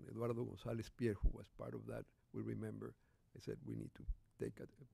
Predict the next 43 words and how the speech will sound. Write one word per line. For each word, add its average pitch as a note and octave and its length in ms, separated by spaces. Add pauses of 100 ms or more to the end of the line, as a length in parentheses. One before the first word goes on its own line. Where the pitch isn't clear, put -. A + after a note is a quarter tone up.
pay A2 60
attention A2 460
to - 60
the - 200
technical E3 580 (320)
pillar, D3 340 (440)
the - 140 (180)
ethical D3 420
pillar, C3 440 (240)
and A2 100
the - 80
political. G#2 460
And A#2+ 120
then D3 380
you A2+ 100
build G#2 260
the G#2 60
political - 520 (100)
pillar." - 240 (480)
It A#2 80
was A#2 180
an A#2+ 140
explicit C#3+ 640
component. G2 540 (1300)
Shortly A3+ 400
after, E3+ 460 (180)
uh, C3+ 160
Michael, D3 560 (400)
uh, A#2 140
Mark B2 280
Roberts, C3 500
Bill B2 160
Shaw, B2 360
and G2+ 120
Peter B2 240
Berman, A2 440
as - 120
you've A2+ 160
heard, C#3 320
published A#2+ 300
the G#2 80
seminal A2+ 340
book, G#2+ 260